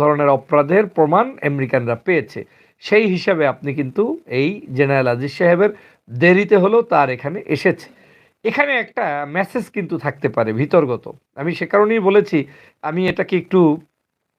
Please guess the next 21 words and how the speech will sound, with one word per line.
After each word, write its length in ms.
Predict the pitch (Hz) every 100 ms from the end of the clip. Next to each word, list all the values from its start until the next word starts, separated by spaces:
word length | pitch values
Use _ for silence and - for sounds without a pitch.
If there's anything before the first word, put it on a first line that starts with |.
| _ _
একাডেমিক 480 | 185 185 214 202 202 165
লাইনে 340 | 151 147 135
আলোচনা 400 | 143 143 139 131
করতে 260 | 123 117 127 -
চাই, 160 | 113 98 - _ -
সে 100 | 165
কারণে 280 | 175 175 175
আপনাদের, 400 | 156 160 151 165 - _ _ _
আপনারাও 420 | 131 - 185 190
আমার 160 | 165 165
সাথে 160 | - -
একমত 280 | 147 - 156 -
হলে 140 | 151 135 147
এই 80 | 143
মতামতগুলোর 680 | 135 131 135 127 131 127 -
সাথে 160 | 123
আপনারা 240 | 127 127 120
কমেন্টস 360 | 135 127 120
করে 200 | - 120 110
জানিয়ে 280 | 123 117 110
দিবেন। 180 | 107 104